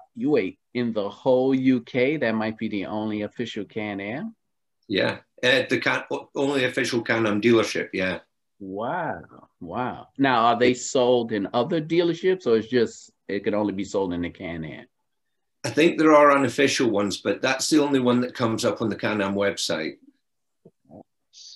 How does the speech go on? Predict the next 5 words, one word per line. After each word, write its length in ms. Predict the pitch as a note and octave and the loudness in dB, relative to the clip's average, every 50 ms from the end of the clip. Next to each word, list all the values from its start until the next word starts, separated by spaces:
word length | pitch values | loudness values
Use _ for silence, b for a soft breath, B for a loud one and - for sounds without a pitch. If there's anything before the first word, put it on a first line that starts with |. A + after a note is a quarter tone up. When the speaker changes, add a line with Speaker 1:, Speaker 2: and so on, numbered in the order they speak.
| - _ _ | -20 _ _
Speaker 1:
Wow! 920 | C#2+ C#2+ D2 F2 F#2 G#2 A#2 B2 B2+ A#2+ A2 F#2+ F2 E2 - - - - | -20 -16 -12 -10 -6 -4 -2 -2 -2 -2 -4 -6 -6 -10 -14 -18 -20 -20
So 260 | - - A2 G2 F#2+ F#2 | -14 -8 -8 -6 -6 -6
then 360 | F2+ G#2+ A2 G#2 G#2 G#2+ - - | -8 -6 -6 -6 -6 -8 -4 -2
if 300 | B2 A#2 A2+ - - A2+ | -2 -2 -2 -4 -2 2
you're 300 | A2+ B2 C3 C3 B2+ | 4 4 4 4 2